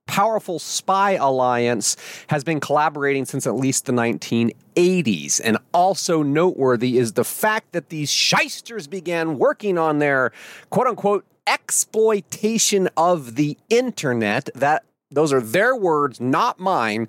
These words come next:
They've been working on their exploitation of the internet since sometime back in two thousand and six.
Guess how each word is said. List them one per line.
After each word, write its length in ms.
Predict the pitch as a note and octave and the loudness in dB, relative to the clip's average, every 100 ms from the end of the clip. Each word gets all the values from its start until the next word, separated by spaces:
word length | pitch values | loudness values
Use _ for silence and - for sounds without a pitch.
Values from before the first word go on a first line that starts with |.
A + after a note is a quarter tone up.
| - - - | -10 -16 -2
They've 140 | E3+ D#3+ | 0 2
been 180 | F3 | 2
working 360 | D#3 C4+ - A#3 | 2 2 0 -2
on 240 | F#3+ F#3 | 0 2
their 280 | E3 D#3+ D3+ - | 2 2 2 0
exploitation 840 | G3+ - - G#3+ G3+ F3 F3 D#3+ E3 | -4 -4 -6 0 0 2 0 0 0
of 80 | |
the 140 | D3 C3 | 0 0
internet 440 | D#3 D3+ D3 - | 2 2 0 0
since 280 | - D3+ B2 | 0 0 0
sometime 420 | E3 D#3 D3+ C#3+ | 0 0 -2 -2
back 240 | C3 C3 C3 | 0 -2 -4
in 140 | A#2+ | -10
two 220 | - D3 | -6 -6
thousand 680 | - B2+ A#2+ A2+ G2 G#2+ G#2 - | -2 0 2 0 -2 -2 -2 -2
and 380 | A2 G#2 G2 - | -2 0 0 0
six. 760 | - - - E3+ - - | 0 2 2 0 -2 -8